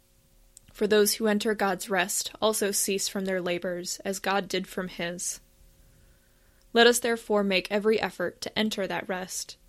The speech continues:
so that no one may fall through such disobedience as theirs. Indeed, the word of God is living and active, sharper than any two-edged sword, piercing until it divides the soul from the spirit,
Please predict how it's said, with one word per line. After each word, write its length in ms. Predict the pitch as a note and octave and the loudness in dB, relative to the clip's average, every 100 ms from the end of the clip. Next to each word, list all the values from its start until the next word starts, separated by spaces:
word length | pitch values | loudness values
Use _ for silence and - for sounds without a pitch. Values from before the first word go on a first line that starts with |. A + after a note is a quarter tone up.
| _ _ _ _ _ _ | _ _ _ _ _ _
so 140 | - | 0
that 180 | A3 G#3+ | 2 4
no 160 | A3 A3+ | 4 6
one 260 | A#3 A#3 | 4 4
may 140 | G#3 F#3+ | 4 2
fall 460 | - G3 F#3 F3+ | 0 2 2 2
through 240 | F#3 F#3 F#3+ | -2 -4 0
such 340 | - G#3+ - | 0 0 0
disobedience 800 | A3+ G#3+ G#3 F#3+ F#3+ F3 E3+ - | 0 0 0 0 0 -2 -4 -6
as 180 | - - | -6 -4
theirs. 540 | F#3 F3+ G3+ G#3+ - - _ _ _ _ _ - - _ _ _ _ _ _ - | -4 -4 -6 -6 -8 -10 _ _ _ _ _ -20 -20 _ _ _ _ _ _ -2
Indeed, 340 | A3 A#3 A#3 | 0 2 4
the 80 | G#3+ | 4
word 240 | G#3 A3+ | 6 8
of 140 | A#3 G#3+ | 6 4
God 320 | G3+ F#3+ F#3 | 2 4 2
is 160 | F#3+ G3 | -2 -2
living 420 | G3+ G#3 A3 G#3+ | 0 2 0 0
and 140 | G3+ | -2
active, 680 | - F3 - F3+ F#3 - - _ _ _ _ _ _ | -2 -4 -4 -6 -6 -12 -20 _ _ _ _ _ _
sharper 460 | - A3+ A3 A#3+ | 2 4 6 4
than 160 | G#3 F#3 | 4 0
any 300 | G#3 G#3 G#3 | 0 0 2
two-edged 480 | - A3+ G#3+ G3 - | 0 0 2 0 -2
sword, 440 | - F3 E3+ E3+ - _ _ _ _ _ _ _ _ | -2 -2 -4 -6 -14 _ _ _ _ _ _ _ _
piercing 500 | - C4 C4+ - A#3+ | -4 0 2 2 0
until 360 | G#3+ G3 G#3 F#3 | 0 -2 -2 -4
it 80 | G#3 | -2
divides 560 | F#3+ G3 F#3+ G3 F#3+ | -2 0 2 0 -2
the 100 | - | -6
soul 400 | F#3+ - A3 A3 | -2 0 4 4
from 240 | G#3+ - G3+ | 2 -2 -4
the 80 | F#3+ | -2
spirit, 680 | - - F#3 F3+ - - | -2 -2 -4 -4 -8 -14